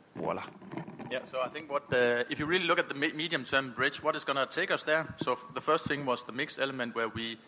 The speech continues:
Speaker 2: we do see that we will get a higher share of, uh, of service, uh, already next year and then, uh, in the following years. I think the, the message we try to convey through all the presentations is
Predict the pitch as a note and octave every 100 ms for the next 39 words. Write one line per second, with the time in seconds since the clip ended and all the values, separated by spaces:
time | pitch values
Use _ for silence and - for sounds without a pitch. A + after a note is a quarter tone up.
0 | - B2+ D#3+ F#3+ - D#3 C#3+ A#2 B2 A#2
1 | C3+ A#2 C3 C#3 - B2+ B2+ G#2+ G#2 -
2 | A2 G2+ G2+ G2+ G#2+ - D#3 F3+ F3 -
3 | - - - - - G#2 G#2 G2+ G2+ G2+
4 | G#2+ - - - - B2+ A#2+ A#2+ A2+ C#3+
5 | - C#3+ C#3 C3 G#2 G#2+ A2+ A2+ G#2 G#2+
6 | A2+ C3+ D#3 C3 C#3 - - D#3 C3+ C3+
7 | B2+ A#2 C3 C3+ D#3+ C#3+ - B2 C3 C#3
8 | C3+ C3 A#2+ B2 C#3 B2 B2 B2 - A2+
9 | A2+ B2+ B2+ B2 A2 A#2